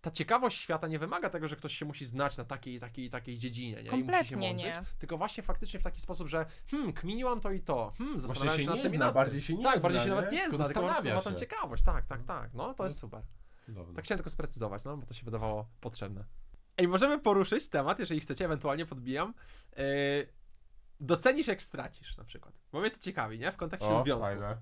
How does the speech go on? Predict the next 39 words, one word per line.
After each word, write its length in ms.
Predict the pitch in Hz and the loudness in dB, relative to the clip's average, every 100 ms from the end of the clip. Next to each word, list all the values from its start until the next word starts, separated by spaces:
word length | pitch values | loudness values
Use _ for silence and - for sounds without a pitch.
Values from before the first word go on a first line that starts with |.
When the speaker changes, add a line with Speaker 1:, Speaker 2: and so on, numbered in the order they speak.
| - | 0
Speaker 3:
fajne. 420 | 104 104 104 120 | 0 2 0 0
Speaker 1:
Czy, 180 | 175 170 | 0 0
czy 160 | - | 0
musi 180 | 214 302 | 2 6
Speaker 2:
Fajne. 200 | 202 214 | 6 6
Speaker 1:
tak 160 | 170 175 | 6 8
być, 200 | 285 226 | 8 6
że 120 | 190 | 0
dopiero 300 | - 233 226 | 2 4 4
doceniasz, 400 | 190 - 226 208 | 2 0 -2 -2
jak 100 | 202 | -6
faktycznie 300 | 175 - 175 | -10 -10 -10
stracisz, 400 | - 185 240 - | -4 -2 -2 -6
czy 80 | 208 | -4
jednak 220 | 202 196 | -4 -4
można 180 | 190 190 | -2 -2
to 100 | 185 | -2
robić 200 | 175 170 | -4 -4
inaczej, 400 | 143 110 110 107 | -2 -2 -4 -4
nie? 220 | 131 202 - - - - - - | -2 -4 -2 -4 -4 -6 -6 -4
Bo 60 | 139 | -2
to 60 | |
jest 100 | 220 | 2
fajny 240 | - 135 113 | 4 4 0
temat 280 | 107 107 110 | -6 -8 -8
do 80 | |
podjęcia 400 | 107 117 117 110 | -10 -8 -8 -10
w 60 | 107 | -12
sumie. 220 | 113 110 - - - - | -10 -10 -10 -12 -10 -6
Speaker 3:
I 100 | 120 | -2
czy 180 | 151 117 | -2 2
wtedy 320 | - 175 156 | 6 6 4
stwierdzasz, 500 | - - 160 156 143 | 0 8 8 10 6
że 120 | 147 | 2
to 80 | 147 | -4
rzeczywiście 440 | 139 151 143 - | -6 -6 -6 -6
jest 120 | 139 - | -4 -2
ta 100 | - | -2
osoba? 480 | 135 202 127 101 | -2 0 2 0